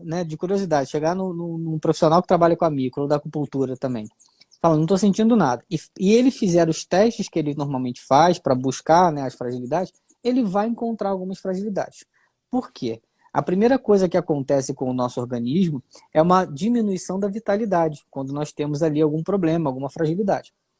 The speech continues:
E essa diminuição da vitalidade não necessariamente já está produzindo um sintoma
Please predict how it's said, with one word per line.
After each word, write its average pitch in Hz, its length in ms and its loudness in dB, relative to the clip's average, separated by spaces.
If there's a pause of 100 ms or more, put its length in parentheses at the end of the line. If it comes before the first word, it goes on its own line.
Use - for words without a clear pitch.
(380)
E 208 100 4
essa 262 200 4
diminuição 180 400 2
da 156 60 4
vitalidade 147 880 2
não 196 380 0
necessariamente 160 1000 -2
já 160 280 4
está - 440 -2
produzindo 139 600 -6
um 127 60 -6
sintoma 123 760 -4